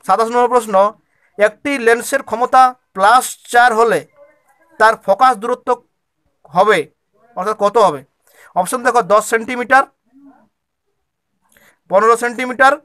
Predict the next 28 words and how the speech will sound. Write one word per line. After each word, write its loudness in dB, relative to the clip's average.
কুড়ি -8
সেন্টিমিটার -2
না -2
পঁচিশ -6
সেন্টিমিটার? -4
তো -14
সঠিক -6
উত্তর -6
হয়ে 0
যাবে 2
সাতাশের -4
দাগের 0
ডি, -6
অর্থাৎ 0
পঁচিশ -8
সেন্টিমিটার। -4
একটি -2
লেন্সের -2
ক্ষমতা -2
চার, 2
উম, -10
প্লাস 2
চার 0
হলে 0
তার 0
ফোকাস -4
দূরত্ব -8
হবে 0